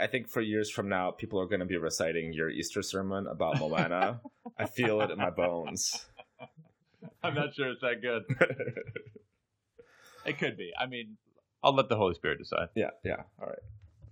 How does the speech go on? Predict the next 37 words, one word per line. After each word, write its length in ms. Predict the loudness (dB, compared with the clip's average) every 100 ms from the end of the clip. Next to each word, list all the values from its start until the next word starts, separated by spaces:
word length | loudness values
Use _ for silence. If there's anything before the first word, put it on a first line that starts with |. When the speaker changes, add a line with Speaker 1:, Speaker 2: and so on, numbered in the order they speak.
| -6
Speaker 1:
Uh, 180 | 2 2 4
well, 160 | 2 4
sometimes 480 | 4 2 2 2
I 80 | 2
just 240 | 2 0 0
use 160 | 0
this 220 | 2 2
segment 320 | 4 2 2 -2
to 60 |
talk 280 | 2 2 2
about 220 | 2 4
whatever 360 | 4 2 2 2
has 120 | 2
shown 180 | 2 2
up 140 | 2
in 80 | 2
my 100 | 2
Netflix 480 | 2 0 0 0 2
algorithm, 560 | 2 2 0 0 0
and 100 | -2
this 140 | -2 -2
is 140 | -2
one 120 | 0
of 80 | 0
those 200 | 0 0
days. 340 | 0 0 -2 -8 -10 -12 -16 -20 0
Um, 340 | 4 4 4 -2 _ _ _ _ -2
so 180 | 2 4
I'm, 200 | 2 0 0
I'm 140 | 0
kinda 280 | 4 2 2
hate 300 | 2 2 4
watching 560 | 2 2 2 0 -2 -2
this 260 | 2 2 2
show 300 | 4 4 4
on 120 | 2
Netflix 640 | 0 0 0 0 -2 -4